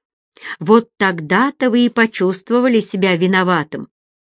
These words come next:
В этот день вам стало ясно, что вы в долгу перед Германией, в настоящем долгу,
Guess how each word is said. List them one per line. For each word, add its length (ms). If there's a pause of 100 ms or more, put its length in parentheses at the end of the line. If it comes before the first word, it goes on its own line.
(600)
В 120
этот 320
день 500
вам 320
стало 320
ясно, 580
что 220
вы 160
в 80
долгу 480
перед 320
Германией, 920 (360)
в 100
настоящем 1040
долгу, 540